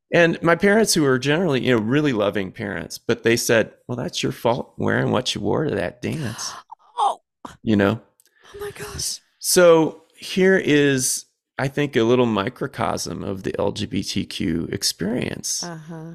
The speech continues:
Speaker 1: in the context
Speaker 2: Uh-huh.
Speaker 1: of religion, where in the community of faith, we don't really realize how people are being treated in the shadows
Speaker 2: Mm-hmm.
Speaker 1: and how our kids are reacting based on
Speaker 2: Mm-hmm.
Speaker 1: the rhetoric they hear at home,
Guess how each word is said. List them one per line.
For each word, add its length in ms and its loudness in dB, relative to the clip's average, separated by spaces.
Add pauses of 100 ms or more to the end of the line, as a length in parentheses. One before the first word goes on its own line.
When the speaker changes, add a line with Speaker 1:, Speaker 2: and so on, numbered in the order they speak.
Speaker 1:
in 120 4
the 80 2
context 880 -2
Speaker 2:
Uh-huh. 100 0
Speaker 1:
of 300 -6 (260)
religion, 540 -2 (800)
where 520 4 (200)
in 80 2
the 60 0
community 320 0
of 60 -2
faith, 260 2
we 80 -4
don't 220 0
really 240 0
realize 400 -2
how 80 -8
people 340 -6
are 80 -2
being 200 -6
treated 380 -4
in 160 -4
the 60 -6
shadows 720 -4 (320)
Speaker 2:
Mm-hmm. 580 -4 (340)
Speaker 1:
and 200 2
how 160 2
our 120 0
kids 260 -4
are 80 -2
reacting 760 -8 (380)
based 240 2
on 60 4
Speaker 2:
Mm-hmm. 40 0
Speaker 1:
the 80 0
rhetoric 380 0
they 140 -2
hear 460 -8
at 80 -8
home, 500 -8